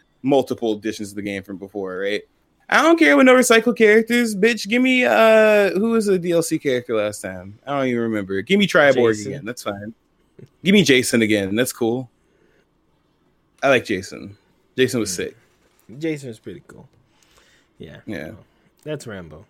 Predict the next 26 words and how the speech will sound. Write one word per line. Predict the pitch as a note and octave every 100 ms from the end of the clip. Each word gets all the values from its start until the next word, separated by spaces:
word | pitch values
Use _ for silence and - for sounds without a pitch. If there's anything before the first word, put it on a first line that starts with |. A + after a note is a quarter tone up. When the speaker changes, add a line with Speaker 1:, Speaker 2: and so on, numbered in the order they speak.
| _ _ _
Speaker 2:
Fire | - F#3 G3
Emblem | F3 D#3 C#3+ B2
coming | A#2+ E3 D#3
back. | D#3 C#3 A#2 -
People | D#3 D3
selling | D3+ C#3+
this | C#3+ C#3
game | C#3+ C#3 C#3
for | C3+ _ -
three | C#3
thousand | C#3 C#3+ C3+ D3
dollars | C#3+ C3+ C#3+ C#3+
online. | C#3 B2+
You | C#3
see | F3+ A#3
that? | B3 G3+ _
Not | A2 C3+ E3+ D3
three | A2
thousand, | G#2 E2+ D#2+ E2+ A2
more | A#2+ A#2
like | F3
Speaker 1:
Mm-hmm. | A3 C4+
Speaker 2:
a |
hundred | A3 -
and | - -
fifty. | E3+ D#3+ -